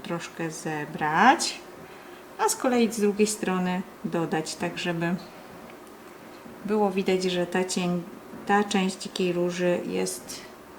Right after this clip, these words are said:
bardziej w cieniu. I znowu tak samo jak poprzednio bierzemy troszkę takiego ciemnego brązu albo czarnego. Ja mam akurat kolor sepia.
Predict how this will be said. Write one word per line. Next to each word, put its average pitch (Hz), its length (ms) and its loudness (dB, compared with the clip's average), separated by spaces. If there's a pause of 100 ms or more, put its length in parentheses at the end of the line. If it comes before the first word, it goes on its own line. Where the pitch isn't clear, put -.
(2750)
bardziej 185 460 -2
w - 140 -10
cieniu. 165 720 -2 (3000)
I 349 80 2
znowu 180 320 6
tak - 160 6
samo 240 440 2
jak 185 280 -2
poprzednio 220 840 2 (840)
bierzemy 202 440 2
troszkę 180 440 -6
takiego 170 380 -6
ciemnego 175 460 -2
brązu 165 500 -2
albo 175 240 2
czarnego. 170 720 -4
Ja 208 140 2
mam 180 200 -2
akurat 175 320 -6
kolor 175 340 -2
sepia. 208 580 -2